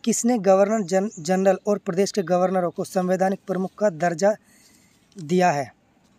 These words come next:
ए, भारतीय स्वतंत्रता अधिनियम। संविधान के अनुसार इनमें से कौन सी भारत की राष्ट्रीय भाषा है? बच्चों, मैंने बताया था, भारत की कोई भी राष्ट्रभाषा नहीं है। हाँ, भारत की राजभाषा है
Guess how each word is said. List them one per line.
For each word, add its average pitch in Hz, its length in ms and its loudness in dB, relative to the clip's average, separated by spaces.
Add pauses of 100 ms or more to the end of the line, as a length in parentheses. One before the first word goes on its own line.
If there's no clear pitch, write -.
(840)
ए, 208 320 4
भारतीय 175 340 2
स्वतंत्रता 180 500 -2
अधिनियम। 147 500 -4 (1000)
संविधान 190 420 0
के 214 120 -6
अनुसार 180 440 0 (100)
इनमें 196 260 -2
से 208 160 -6
कौन 196 280 -4
सी 226 160 -4
भारत 165 280 0
की 208 140 -4
राष्ट्रीय 175 460 -4
भाषा 151 380 -4
है? 143 300 -8 (800)
बच्चों, 165 240 -2
मैंने 180 160 2
बताया 165 240 2
था, 214 140 0
भारत 160 260 2
की 196 80 -4
कोई 170 220 -2
भी 170 120 0
राष्ट्रभाषा 156 520 -2
नहीं 160 200 -4
है। 185 100 -2
हाँ, 175 200 0
भारत 160 280 0
की - 140 -10
राजभाषा 151 640 -2
है 160 180 -8